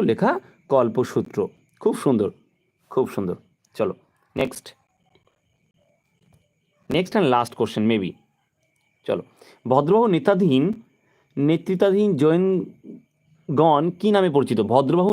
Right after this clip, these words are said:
নেতৃত্বে কোনটা ছিল, দিগম্বর না শ্বেতাম্বর? এটা আনসার করো। ভদ্রবাহু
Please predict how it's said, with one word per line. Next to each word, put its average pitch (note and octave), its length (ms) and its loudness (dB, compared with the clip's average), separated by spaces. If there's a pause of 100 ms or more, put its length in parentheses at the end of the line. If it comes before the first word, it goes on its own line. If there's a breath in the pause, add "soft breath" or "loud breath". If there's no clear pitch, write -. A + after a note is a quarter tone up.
নেতৃত্বে G3 320 0
কোনটা G#3 240 4
ছিল, A#2+ 120 0 (120)
দিগম্বর D#3+ 400 2
না C4+ 100 -2
শ্বেতাম্বর? B2 380 2 (320 soft breath)
এটা - 140 0
আনসার C3 240 -2
করো। G2 120 -4 (540 soft breath)
ভদ্রবাহু F#3 600 2